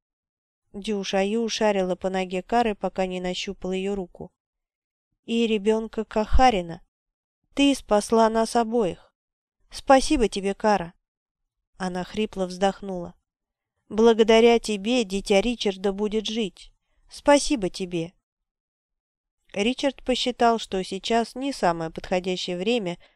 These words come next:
поднимать вопрос об отцовстве. «Ерунда! Лорд Рал и сам бы справился, но я оказалась ближе и опередила его». Коротко пожав руку Дюшаю, Кара встала, чтобы освободить место благодарным мастерам меча,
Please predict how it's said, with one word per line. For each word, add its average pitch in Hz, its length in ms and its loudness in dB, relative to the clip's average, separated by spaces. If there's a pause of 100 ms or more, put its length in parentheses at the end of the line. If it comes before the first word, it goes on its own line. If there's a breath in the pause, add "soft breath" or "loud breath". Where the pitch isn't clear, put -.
(160 soft breath)
поднимать 220 500 0
вопрос 190 480 -2
об 202 200 -2
отцовстве. - 640 -6 (840)
«Ерунда! 226 760 4 (360)
Лорд 302 440 4
Рал 240 260 8
и 180 60 2
сам 285 300 2
бы 240 80 0
справился, 165 760 -4
но 226 280 -4
я 247 240 4
оказалась 240 520 2
ближе 185 460 -2
и 247 80 2
опередила 180 600 -2
его». 170 400 -8 (1300)
Коротко 185 480 -4
пожав 180 480 -2
руку 185 280 -8
Дюшаю, 185 640 -4 (340)
Кара 285 280 4
встала, 247 380 0
чтобы 180 300 -2
освободить 185 560 -4
место 208 380 -4
благодарным 180 720 0
мастерам 190 480 -4
меча, 202 480 -4